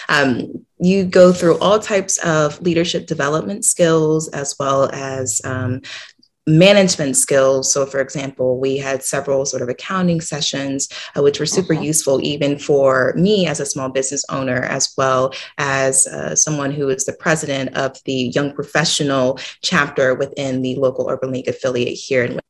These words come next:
Speaker 1: Winston-Salem. So we, we, you know, we got to hear for some incredible speakers, uh, like Isaiah Thomas, uh, Miss Lisa
Speaker 2: Mm-hmm.
Speaker 1: Davis, who I still want to be my auntie, uh, wherever you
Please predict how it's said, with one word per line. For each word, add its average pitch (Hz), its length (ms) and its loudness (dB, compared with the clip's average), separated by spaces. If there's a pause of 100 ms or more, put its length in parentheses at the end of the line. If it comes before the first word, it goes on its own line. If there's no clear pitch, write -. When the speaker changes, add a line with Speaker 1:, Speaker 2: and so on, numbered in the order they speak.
Speaker 1:
Winston-Salem. - 640 -2
So 135 220 0 (320)
we, 185 80 0
we, 202 220 2
you 185 240 2
know, 160 120 8
we 175 120 4
got 175 240 4
to 185 180 2
hear 170 360 6
for 160 180 -4
some 151 260 -4
incredible 220 540 -2
speakers, 214 880 0 (160)
uh, 151 440 -2
like 147 200 -2
Isaiah 147 340 -4
Thomas, 185 720 2 (240)
uh, 143 160 -4
Miss 147 300 -2
Lisa 156 240 2
Speaker 2:
Mm-hmm. 160 80 0
Speaker 1:
Davis, 170 560 6
who 156 140 0
I 147 120 -2
still 170 400 2
want 160 220 0
to 170 80 -8
be 151 100 -4
my 143 160 0 (200)
auntie, 170 500 -2 (200)
uh, 151 160 -4
wherever 160 320 0
you - 160 4